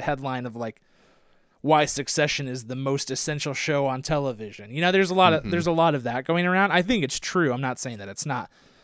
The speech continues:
Speaker 1: but the hype is there. But I still thought that this show needed a moment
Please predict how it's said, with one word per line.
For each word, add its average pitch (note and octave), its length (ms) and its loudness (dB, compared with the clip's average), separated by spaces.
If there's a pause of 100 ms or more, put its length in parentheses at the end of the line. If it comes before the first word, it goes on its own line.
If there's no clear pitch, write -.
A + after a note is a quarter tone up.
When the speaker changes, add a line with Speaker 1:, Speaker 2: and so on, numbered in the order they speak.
(120)
Speaker 1:
but D3 300 2 (640)
the E3 80 0
hype G3 260 2
is C#3+ 140 -4
there. C3+ 380 0 (120)
But F3 100 4
I E3+ 60 6
still G#3 380 2
thought D#3 320 2
that D#3 120 -8
this D3+ 140 -2
show C#3+ 460 -2
needed C#3 560 -2 (1080)
a C#3+ 220 -2
moment C#3+ 720 -2